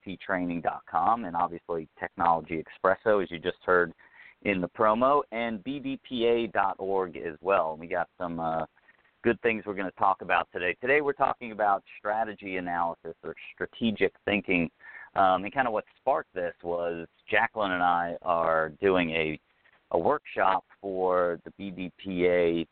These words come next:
uh, big conference that they're having in Atlanta, uh, in the middle of August, August tenth through the thirteenth. So, um, last show, which I couldn't make, Jacqueline and David actually talked about negotiation. That's one of the pieces. Today we're talking about strategic thinking, and then the next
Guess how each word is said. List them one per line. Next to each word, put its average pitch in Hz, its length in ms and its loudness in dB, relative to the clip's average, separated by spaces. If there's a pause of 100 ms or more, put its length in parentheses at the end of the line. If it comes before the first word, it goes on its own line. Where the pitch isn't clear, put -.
(360)
uh, 80 460 2 (420)
big 123 160 2
conference 107 460 -2
that 90 100 -8
they're 85 100 -4
having 85 340 0
in 85 100 -8
Atlanta, 80 520 -4 (560)
uh, 80 200 4
in 82 80 -2
the 87 60 0
middle 90 180 4
of 82 100 0
August, 78 380 0
August 87 280 -4 (120)
tenth 92 240 -2
through 85 140 -4
the 71 200 -12
thirteenth. 82 480 0 (140)
So, 85 240 4 (360)
um, 87 300 2
last 113 280 0 (100)
show, 113 220 2
which 110 180 -4
I 98 80 -2
couldn't 117 300 -4
make, 101 320 -2
Jacqueline 95 440 -4
and 82 120 -10
David 101 300 0
actually 85 360 -2
talked 87 300 0
about 82 200 2
negotiation. 85 800 -2
That's 87 180 0
one 82 200 2
of 76 60 0
the 76 80 -4
pieces. 104 460 0 (320)
Today 101 240 4
we're 95 100 -4
talking 92 360 0
about 85 200 -2 (120)
strategic 90 540 -8
thinking, 92 380 -2
and 87 120 -2
then 82 160 -2
the 82 60 0
next 95 260 -2